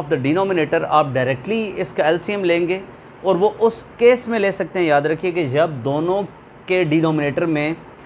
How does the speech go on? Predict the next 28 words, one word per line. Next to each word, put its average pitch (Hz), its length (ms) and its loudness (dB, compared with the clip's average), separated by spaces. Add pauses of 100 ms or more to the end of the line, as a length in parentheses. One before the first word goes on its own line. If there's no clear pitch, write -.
(320)
conjugate 208 440 4
सर्ट्स 151 460 0 (140)
आ 156 200 6
रहे 139 200 2
हों 113 180 -2
पहले 131 360 0
से, - 240 -12 (380)
तो - 60 -4
उस 220 180 2
केस 196 260 0
में 175 80 0
आप 165 240 0
पहले 185 260 2
directly 131 580 0
एलसीएम 156 500 0
ले 113 160 0
लें। 135 200 -6 (420)
तो 185 60 -2
आप 165 260 4
जब 175 240 -2
एलसीएम 190 420 -2
लेंगे, 147 400 -2 (180)
तो 143 60 -6
देखेंगे 156 460 0
कि 175 340 -2 (400)
डिनोमिनेटर 175 540 2
में 196 140 -2
आप 147 320 2